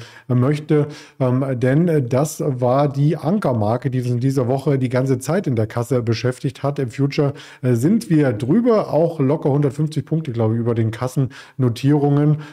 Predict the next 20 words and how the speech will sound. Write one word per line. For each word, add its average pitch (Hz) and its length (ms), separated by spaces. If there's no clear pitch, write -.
Äh, 139 40
und, 127 420
äh, 135 160
ja, 107 160
da 110 140
gilt's 147 300
auch 147 360
beim 131 320
Verfall 117 580
darauf 117 320
zu 135 120
achten, 117 260
ob 117 80
diese 120 180
runde 123 280
Marke 117 340
über- 156 360
oder 175 140
unterschritten 135 540
wird. 92 180